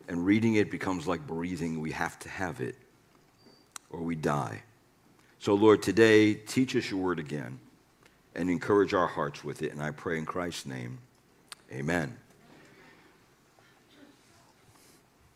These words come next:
In our membership class, uh,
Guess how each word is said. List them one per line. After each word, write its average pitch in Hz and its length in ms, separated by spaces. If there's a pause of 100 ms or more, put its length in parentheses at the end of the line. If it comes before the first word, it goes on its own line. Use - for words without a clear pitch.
(1040)
In 127 120
our 123 80
membership 123 480
class, 98 420
uh, 90 440